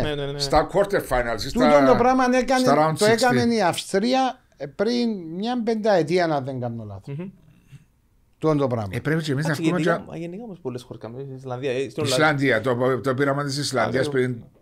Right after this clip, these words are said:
Speaker 1: Ακριβώς.
Speaker 2: Εντάξει, μπορεί τώρα, τώρα να πέφτει λίγο κάτω, αλλά πριν ήταν σε World Cup, ήταν σε Euro.
Speaker 1: Να σου πω κάτι όμως, ρε Βαζόμου, ξέρεις να που παρατηρούμε στις εθνικές; Δηλαδή, έχω ένα παίχτη δεκαέξι χρόνων.
Speaker 2: Ναι.
Speaker 1: Εντάξει. Αν μπορεί να πάει στην κάπα δεκαεννιά στην εθνική,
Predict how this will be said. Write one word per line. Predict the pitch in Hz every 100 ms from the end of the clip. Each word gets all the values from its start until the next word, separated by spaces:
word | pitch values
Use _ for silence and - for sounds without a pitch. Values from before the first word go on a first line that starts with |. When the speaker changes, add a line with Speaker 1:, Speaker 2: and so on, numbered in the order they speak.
| _
Speaker 1:
Ακριβώς. | - 156 151 135 139 _
Speaker 2:
Εντάξει, | - 85
μπορεί | 101 131
τώρα, | 139 135
τώρα | 127 135 135
να | 131
πέφτει | - 143 -
λίγο | 131 120 127 117
κάτω, | 123 120 95 107 180 - _ _ -
αλλά | 107 131
πριν | 147 160 156 147 143 147
ήταν | 131 123
σε | - 92
World | 101 120 - 127
Cup, | 139 120
ήταν | 101
σε | - - 78
Euro. | 92 131 139
Speaker 1:
Να |
σου | 147
πω | 139
κάτι | 135 156
όμως, | 156
ρε | 160
Βαζόμου, | 160 190 139 -
ξέρεις | - 151
να | 156
που | 147
παρατηρούμε | 156 151 156
στις | 151
εθνικές; | 156 170 135 - _ -
Δηλαδή, | 127 143 147 143 - _ _ -
έχω | 139
ένα | 165
παίχτη | 156 160 170
δεκαέξι | 143 127 117
χρόνων. | 120 113 - _
Speaker 2:
Ναι. | 104 98 95 - 165
Speaker 1:
Εντάξει. | - - - _ _ _ _
Αν | - 139
μπορεί | 135 139 165
να | 175
πάει | 170 190 175 127
στην | - 139
κάπα | 143 - 180
δεκαεννιά | 185 156 143
στην | 156
εθνική, | 165 - 113 127